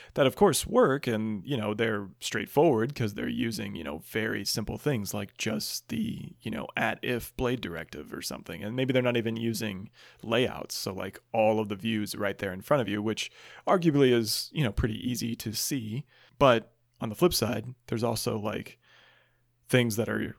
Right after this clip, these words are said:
really complex, like maybe they're tracking some kind of state to, like, see if JavaScript has been added to the page or not,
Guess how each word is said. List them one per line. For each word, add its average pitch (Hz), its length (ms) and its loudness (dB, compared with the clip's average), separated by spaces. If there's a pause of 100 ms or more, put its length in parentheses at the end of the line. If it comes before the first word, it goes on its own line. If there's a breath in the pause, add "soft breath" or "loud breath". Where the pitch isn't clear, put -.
really 165 200 8
complex, - 520 -4
like 110 120 -4
maybe 117 280 0
they're 113 200 -2
tracking 110 560 -2
some 113 200 -2
kind 107 180 -4
of 113 140 -6
state 123 580 0
to, 117 140 -4
like, 107 240 -4
see 113 320 -2
if 107 160 -8
JavaScript 107 680 -2
has 107 140 -10
been 107 160 -4
added 104 560 -4
to - 180 -6
the 101 100 -8
page 117 460 2
or 110 80 -2
not, 98 360 -6